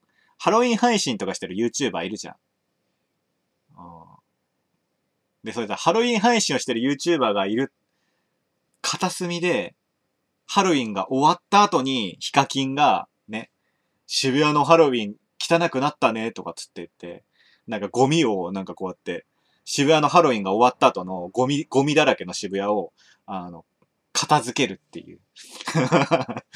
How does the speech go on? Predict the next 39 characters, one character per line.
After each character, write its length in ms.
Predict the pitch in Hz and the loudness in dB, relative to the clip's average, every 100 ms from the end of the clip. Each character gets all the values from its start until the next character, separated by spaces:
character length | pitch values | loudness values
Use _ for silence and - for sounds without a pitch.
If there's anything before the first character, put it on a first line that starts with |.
| 160 - | -18 -10
そ 300 | - 147 143 | -2 0 2
う 20 | |
い 80 | 139 | 2
う 60 | |
配 240 | 127 135 127 | 2 2 0
信 240 | - 120 | -2 -8
を 40 | 110 | -10
し 100 | - | -12
て 100 | 98 | -14
た。 100 | - _ _ _ _ _ | -20 _ _ _ _ _
そ 260 | - 127 | -6 -2
う 60 | 120 | 0
い 60 | |
う 60 | 110 | 0
動 220 | 117 110 | -2 0
画 100 | 104 | 0
を 80 | 101 | 0
し 80 | - | -2
て 80 | 92 | -14
た。 100 | _ _ _ _ _ _ _ _ _ _ _ _ _ | _ _ _ _ _ _ _ _ _ _ _ _ _
う 140 | - 107 | -10 2
わ 580 | 117 107 107 107 107 107 | 4 6 4 6 6 4
ぁ。 140 | - _ _ _ _ _ _ _ _ _ _ _ _ _ _ | -2 _ _ _ _ _ _ _ _ _ _ _ _ _ _
ヒ 220 | - - | -14 -10
カ 180 | - 123 | -2 -2
キ 200 | - 131 | 0 -4
ン 100 | 120 | -4
う 60 | 113 | 4
ま 180 | 139 | 4
い 80 | 147 | 4
な 220 | 117 104 | 2 2
ぁ 20 | 104 | 0
と 80 | |
思 120 | 87 85 | -6 -14
っ 40 | |
て。 240 | _ 90 - _ _ 85 | _ -18 -18 _ _ -20
う 40 | |
ん。 40 | 82 80 - _ _ _ _ _ _ _ _ _ _ _ _ _ _ - _ _ _ _ _ _ _ _ | -20 -20 -20 _ _ _ _ _ _ _ _ _ _ _ _ _ _ -20 _ _ _ _ _ _ _ _
本 260 | 95 92 | -20 -20